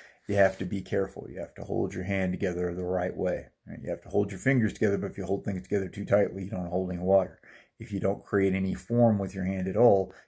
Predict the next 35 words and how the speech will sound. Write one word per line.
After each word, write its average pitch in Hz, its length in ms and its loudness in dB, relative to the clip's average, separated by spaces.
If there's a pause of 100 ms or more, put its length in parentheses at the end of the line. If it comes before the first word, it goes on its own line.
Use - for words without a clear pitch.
you 101 100 -6
don't 92 220 -2
hold 92 240 0
any 90 160 -4
water. 90 480 -2 (640)
But 90 80 -4
if - 180 -10
you 95 60 -6
can 90 240 -6 (260)
hold 107 380 0
it - 100 -8
together 113 380 -4
a 90 60 -2
little 110 480 4
bit, - 320 -16 (200)
not 95 320 -6
too 98 160 -4
tight, 110 400 0 (420)
but 92 120 -4
not 92 200 -2
too 95 140 -8
soft, - 340 0
not 95 160 -6
completely 95 460 -4
formless, 87 560 -10 (280)
you 101 100 -8
can 92 160 -6
cup 92 240 -4
water 92 320 2
and 90 80 -6
hold 98 160 -6
it - 80 -8
with 98 160 -18
your - 80 -18
hand. - 240 -10